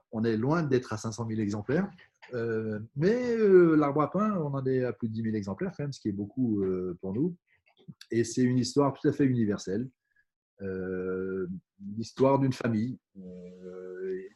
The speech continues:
donc, euh, en particulier de, de cette dame qui pourrait être la mère de Célestine, qui est une, euh, je crois qu'on dit technicienne de surface aujourd'hui, une femme de ménage,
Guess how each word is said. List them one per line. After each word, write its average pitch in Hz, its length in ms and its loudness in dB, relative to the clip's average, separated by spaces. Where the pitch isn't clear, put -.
donc, 123 220 -12
euh, 104 100 4
en 101 80 -2
particulier 113 460 -4
de, 107 320 0
de 113 80 2
cette 120 240 0
dame 131 200 2
qui 113 140 -4
pourrait 156 300 8
être 156 280 6
la 113 120 4
mère 123 180 0
de 113 80 2
Célestine, 120 640 0
qui - 80 -2
est - 140 -4
une, 107 180 -2
euh, 95 680 -2
je - 60 -20
crois 117 140 -2
qu'on 113 100 -2
dit 110 160 -2
technicienne 127 480 2
de 113 100 0
surface 123 440 -2
aujourd'hui, 117 320 0
une 156 180 -4
femme 101 160 -2
de 95 80 -2
ménage, 87 400 -8